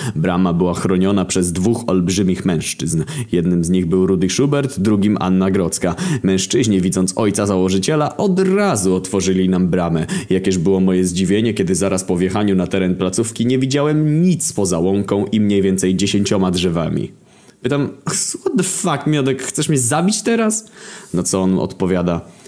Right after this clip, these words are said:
„Pilnuj się, smarku, jak do mnie mówisz, pa teraz”. Po czym wyciągnął pilot z logiem cyfrowego Polsatu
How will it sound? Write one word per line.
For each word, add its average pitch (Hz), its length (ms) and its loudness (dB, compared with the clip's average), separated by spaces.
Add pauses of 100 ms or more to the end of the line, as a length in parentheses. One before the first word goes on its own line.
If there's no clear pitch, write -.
(240)
„Pilnuj 110 280 2
się, 87 140 -2
smarku, 87 640 -2
jak 90 160 0
do 90 120 0
mnie 87 200 2
mówisz, 87 520 0
pa 143 200 -6
teraz”. - 640 -6 (360)
Po 101 100 -2
czym 101 240 0
wyciągnął 101 500 0
pilot 101 380 0
z 95 100 -2
logiem 95 280 2
cyfrowego 92 500 0
Polsatu 123 540 0